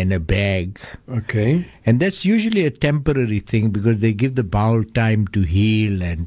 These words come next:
Speaker 1: to, you know,
Speaker 2: Oh.
Speaker 1: get better, and then they can do an anastomosis again later on, again, depending on your physical condition and so on.
Speaker 2: Hmm.
Speaker 1: So I don't think the surgery is anything major that you should be concerned about.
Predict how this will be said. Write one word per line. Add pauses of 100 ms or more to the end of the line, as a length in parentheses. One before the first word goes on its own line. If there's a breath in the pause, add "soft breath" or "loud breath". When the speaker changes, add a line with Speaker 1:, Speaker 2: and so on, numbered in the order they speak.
(100)
Speaker 1:
to,
you
know,
Speaker 2:
Oh.
Speaker 1:
get
better,
and
then
they
can
do
an
anastomosis
again
later
on, (880 loud breath)
again,
depending
on
your
physical
condition
and
so
on. (200 loud breath)
Speaker 2:
Hmm. (640 loud breath)
Speaker 1:
So
I
don't
think
the
surgery
is
anything
major
that
you
should
be
concerned
about.